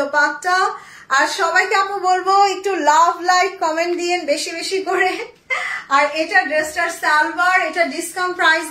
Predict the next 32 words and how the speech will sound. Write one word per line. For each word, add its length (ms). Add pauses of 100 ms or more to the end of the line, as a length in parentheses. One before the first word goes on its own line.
দিলাম, 320 (400)
আহ, 240
তিন 200
হাজার 200 (100)
ছয়শো 360 (100)
ছিল, 140 (140)
এটা 120 (120)
মাত্র 320 (800)
দুই 180 (140)
হাজার 500 (360)
নয়শো 380
পঞ্চাশ 380
টাকায়। 260 (360)
যারা 220
মোট, 180 (160)
আল্লাহ 260 (120)
কি 80 (120)
বলেন 300
আপা, 200
এগুলা 220 (140)
হিউজ 420 (100)
কাপড় 360
আছে। 140 (140)
পাকিস্তানি 540 (100)
ড্রেস 200 (140)
মানে 200 (760)
ষাট 400
ইঞ্চি, 200 (100)
সত্তর 380 (100)
ইঞ্চি 280
বডি, 240 (320)
মানে 160